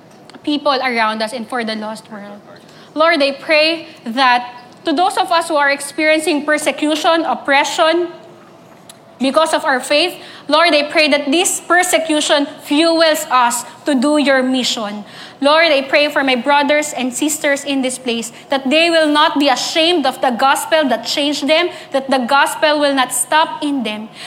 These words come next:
And Lord, I pray that whatever they do, may it be fueled with your love and compassion to those people around them.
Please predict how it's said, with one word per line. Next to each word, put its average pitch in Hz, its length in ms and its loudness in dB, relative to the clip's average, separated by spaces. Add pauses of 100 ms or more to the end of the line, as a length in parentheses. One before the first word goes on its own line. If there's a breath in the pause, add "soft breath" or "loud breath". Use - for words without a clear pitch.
(120)
And 294 160 2
Lord, 320 160 4
I 339 120 4
pray 330 220 0
that 277 120 0
whatever 349 760 2
they 330 280 2
do, 214 300 -6 (600 loud breath)
may 269 200 0
it 277 120 -4
be 277 140 0
fueled 320 720 2
with 302 180 2
your 302 520 2
love 240 360 0 (480 loud breath)
and 269 200 -2
compassion 247 800 -2 (180 loud breath)
to 277 100 -4
those 247 220 -2
people 247 400 -4
around 202 440 -8
them. 190 240 -16